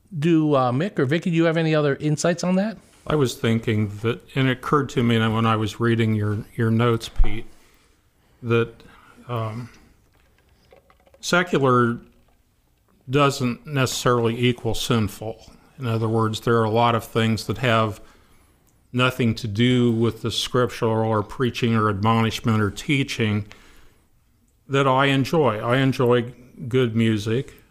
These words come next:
Speaker 2: I enjoy, um, playing music.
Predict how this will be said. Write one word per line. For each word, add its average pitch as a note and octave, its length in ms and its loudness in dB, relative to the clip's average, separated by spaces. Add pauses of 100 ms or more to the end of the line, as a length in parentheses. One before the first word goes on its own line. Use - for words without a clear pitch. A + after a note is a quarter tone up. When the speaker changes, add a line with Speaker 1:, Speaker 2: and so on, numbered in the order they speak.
(760)
Speaker 2:
I A#2 140 0
enjoy, A2+ 680 2 (920)
um, G#2 540 -2 (340)
playing C3 420 0
music. A#2+ 640 0